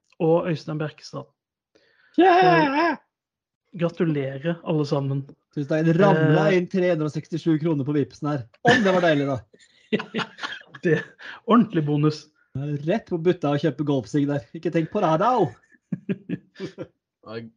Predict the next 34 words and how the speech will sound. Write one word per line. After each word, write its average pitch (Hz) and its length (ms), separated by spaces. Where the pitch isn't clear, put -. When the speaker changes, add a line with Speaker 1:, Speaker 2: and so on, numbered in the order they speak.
Speaker 3:
det 120 60
er 139 100
ganske 170 80
Speaker 1:
Så 170 240
Speaker 3:
skandaløst 123 640
at 123 100
min 120 240
bror, 110 540
eh, 123 240
vant, - 480
eh, 160 300
for 151 160
øvrig. 208 140
Han, 143 200
eh, 143 320
han 151 140
leverte 117 480
jo 165 80
egentlig 123 220
det 120 100
her 107 220
major-arket 101 540
helt 127 340
feil. 214 280
Han 139 100
klarte 147 220
å - 20
fylle 117 380
det 98 80
ut - 80
feil 127 320
på 131 100
flere 107 380
områder. 113 540